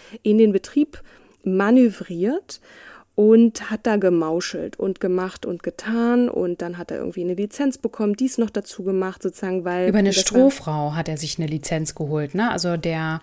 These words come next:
Speaker 2: ähm, er war befreundet oder ja doch befreundet mit dem Offizier und Germanisten Raimund Schmidtlein,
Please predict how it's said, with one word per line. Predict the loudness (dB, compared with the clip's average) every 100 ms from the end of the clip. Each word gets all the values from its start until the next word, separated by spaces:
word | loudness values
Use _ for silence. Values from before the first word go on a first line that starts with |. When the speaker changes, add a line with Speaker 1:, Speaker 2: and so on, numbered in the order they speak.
| -12 -18 -18 -14 -4
Speaker 2:
ähm, | 0 0 0
er | 0
war | 0 0
befreundet | -4 -6 -2 2 4 4 2 -2 -6 -8
oder | -8 -6 -8 -10 -10
ja | -8
doch | -4 -4
befreundet | -6 -8 -4 -2 -2
mit | -4
dem | -4 -4
Offizier | -6 -6 -4 -4
und | -4
Germanisten | -4 -6 -6 -6
Raimund | -4 -4 -4 -6
Schmidtlein, | -6 -4 -2 -2 -2